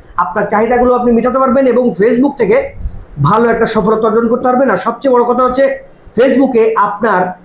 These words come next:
ব্র্যান্ড ভ্যালু আপনি তৈরি করতে পারবেন, যেই ব্র্যান্ড ভ্যালু দিয়ে আপনাকে মানুষ, বিশ্বের মানুষ আপনাকে চিনবে যে এই নামে একজন মানুষ আছে যে খুব সুন্দর সুন্দর কনটেন্ট বানায়। আপনার কনটেন্টে ভিউ কম হোক,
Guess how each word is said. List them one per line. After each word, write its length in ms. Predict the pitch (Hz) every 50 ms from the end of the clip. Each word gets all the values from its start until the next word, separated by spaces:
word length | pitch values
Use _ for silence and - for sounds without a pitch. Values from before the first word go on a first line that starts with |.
| - - _ -
ব্র্যান্ড 380 | 113 135 208 240 269 285 294 233
ভ্যালু 220 | 208 226 226 226
আপনি 220 | 214 - 208 196
তৈরি 180 | - 185 165 170
করতে 240 | 160 147 - - 147
পারবেন, 280 | 127 110 123 120 110
যেই 260 | 107 - 233 269 277 202
ব্র্যান্ড 240 | 226 226 240 254
ভ্যালু 220 | 233 233 233 233 233
দিয়ে 160 | 233 233 233
আপনাকে 300 | 220 - - 220 214 226
মানুষ, 480 | 196 180 180 208 233 269 269 - - - - - - - - 139
বিশ্বের 460 | 202 254 254 - - 262 254 254 226
মানুষ 260 | 208 214 240 233 226
আপনাকে 240 | 226 - 220 208 202 -
চিনবে 320 | 214 208 220 226 269 214
যে 60 | 240
এই 320 | 226 - 208 240 285 311 320
নামে 240 | 302 277 269 285
একজন 320 | 269 247 220 196 247 240 233
মানুষ 260 | 214 226 233 233 233
আছে 300 | 233 240 277 302 302 302 - - - _ _ _ -
যে 100 | 254 262
খুব 200 | 269 320 339 339
সুন্দর 220 | - 294 285 285
সুন্দর 260 | - 269 269 262 262
কনটেন্ট 440 | 262 - 226 220 226 220 269 277 254
বানায়। 260 | 226 214 240 302 370 - - - _ _ _ -
আপনার 280 | - - - 302 294 302
কনটেন্টে 300 | 294 302 302 302 320 311
ভিউ 240 | 254 247 285 - -
কম 220 | 330 320 330 330
হোক, 360 | 302 277 202 - - - -